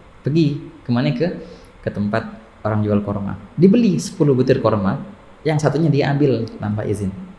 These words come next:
Nah, se-, sebelas itu dikasih makan ke si anak itu.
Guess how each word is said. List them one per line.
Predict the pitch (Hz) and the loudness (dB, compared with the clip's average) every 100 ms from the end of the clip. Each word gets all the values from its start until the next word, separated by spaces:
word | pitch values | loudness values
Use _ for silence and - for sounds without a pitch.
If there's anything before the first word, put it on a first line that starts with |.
| - | -8
Nah, | 92 90 | -6 -6
se-, | - - - | -8 -10 -6
sebelas | - 135 139 151 | -2 4 4 4
itu | 135 135 190 - - - | 2 2 2 0 -10 -2
dikasih | - 113 131 | 0 2 4
makan | 123 117 123 | 2 2 0
ke | 110 | 0
si | - | -4
anak | 101 98 98 | -4 -4 -4
itu. | 95 | -8